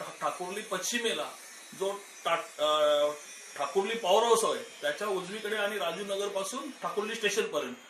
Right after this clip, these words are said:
या संपूर्ण जवळजवळ पन्नास ते सत्तर एकरामध्ये हा मुळा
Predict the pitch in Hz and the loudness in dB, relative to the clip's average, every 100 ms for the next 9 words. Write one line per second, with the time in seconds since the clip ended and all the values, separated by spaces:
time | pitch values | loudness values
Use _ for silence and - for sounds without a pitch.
0 | - - - 196 - 196 196 247 262 269 | -20 -20 -8 -4 2 4 2 -2 0 2
1 | 262 226 240 233 240 233 196 202 226 226 | 4 4 4 2 0 2 2 2 -2 -2
2 | 233 247 262 - - - - - - - | 0 0 0 -10 -20 -20 -20 -20 0 4
3 | 196 - 269 233 233 226 220 196 202 214 | 4 8 8 10 8 6 4 4 2 0
4 | 170 190 196 170 180 196 | 2 0 0 -2 0 2